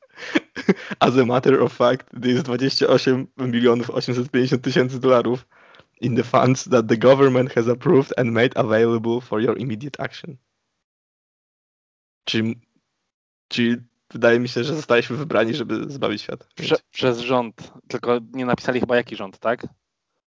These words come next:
Speaker 2: Bo skoro mamy się nie kontaktować ze Stanami Zjednoczonymi, no to
Speaker 1: O N Z.
Speaker 2: ani z Unią Europejską, ani z
Speaker 1: Dziesięcioma
Speaker 2: O N Z-em.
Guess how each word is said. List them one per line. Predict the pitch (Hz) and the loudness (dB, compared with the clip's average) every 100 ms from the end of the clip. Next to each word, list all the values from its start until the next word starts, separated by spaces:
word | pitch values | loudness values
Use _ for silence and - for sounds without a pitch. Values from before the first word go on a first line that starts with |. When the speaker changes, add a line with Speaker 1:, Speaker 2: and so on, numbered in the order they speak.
| - | -12
Speaker 2:
Bo | 113 | -12
skoro | - 123 | -2 -2
mamy | 127 | -2
się | 127 | -6
nie | 127 | -6
kontaktować | 127 127 120 123 113 | -4 -4 0 0 0
ze | |
Stanami | - 135 123 120 | -6 -6 -4 -6
Zjednoczonymi, | 117 113 120 117 113 120 | -10 -10 -10 -10 -8 -10
no | 120 | -8
to | 117 120 117 117 117 117 | 0 2 2 0 -2 -4
Speaker 1:
O | 117 110 | -4 -10
N | 110 | 0
Z. | |
Speaker 2:
ani | 110 117 | 2 2
z | |
Unią | 117 123 123 | -4 -4 -4
Europejską, | 120 120 120 131 | -4 -4 -4 -2
ani | 120 | 0
z | |
Speaker 1:
Dziesięcioma | 117 120 117 | 0 0 0
Speaker 2:
O | |
N | 113 | -2
Z-em. | 120 | -6